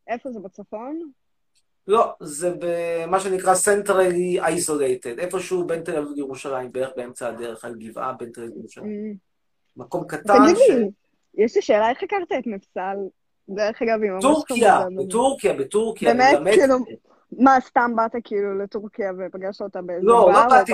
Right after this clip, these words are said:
Speaker 1: בטינדר,
Speaker 2: כדי
Speaker 1: או
Speaker 2: לפגוש, יש גבול, כאילו, כמה
Speaker 1: לא,
Speaker 2: נמוך אני
Speaker 1: ברור.
Speaker 2: יכול לרדת, כאילו, באמת, כבר עדיף ללכת למצוא בנובוסיבירסק בחורה.
Speaker 1: <laughs>
Speaker 2: אבל, אה,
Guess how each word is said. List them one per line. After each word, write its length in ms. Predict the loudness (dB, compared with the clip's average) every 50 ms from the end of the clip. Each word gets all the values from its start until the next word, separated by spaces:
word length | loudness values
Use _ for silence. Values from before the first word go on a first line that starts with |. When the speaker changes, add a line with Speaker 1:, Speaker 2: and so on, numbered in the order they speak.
| 2 2
Speaker 1:
בטינדר, 300 | 4 4 4 4 4 4
Speaker 2:
כדי 160 | 4 4 6
Speaker 1:
או 60 | 6
Speaker 2:
לפגוש, 340 | 4 4 4 4 4 4 4
יש 180 | 2 0 0 -2
גבול, 260 | -2 0 2 2 2 0
כאילו, 180 | 0 -2 0
כמה 220 | 2 2 2 4 6
Speaker 1:
לא, 120 | 4 6
Speaker 2:
נמוך 200 | 6 4 4 6
אני 80 | 6 6
Speaker 1:
ברור. 100 | 6 4
Speaker 2:
יכול 120 | 2 0 0
לרדת, 420 | 0 0 2 0 -2 -2 -4 -6 -8
כאילו, 340 | -4 -4 -2 0 0 -2 -4
באמת, 320 | -2 -4 -2 0 0 -2 0
כבר 140 | 0 0 0 0
עדיף 260 | 0 0 -2 -2 -2
ללכת 280 | -2 -2 -2 -2 -4 -4 -4
למצוא 260 | -6 -6 -6 -4 -4
בנובוסיבירסק 800 | -2 -2 -2 -2 -4 -4 -6 -8 -6 0 2 2 2 0 -2 -8
בחורה. 400 | -10 -8 -8 -8 -4 -4 -4 -4 -4 -8 -20 _ _
Speaker 1:
<laughs> 200 | _ _ _ _
Speaker 2:
אבל, 520 | -2 -2 2 4 4 4 6 4 2 0 0
אה, 760 | -2 -2 -2 -2 -2 0 0 2 2 2 2 0 0 -2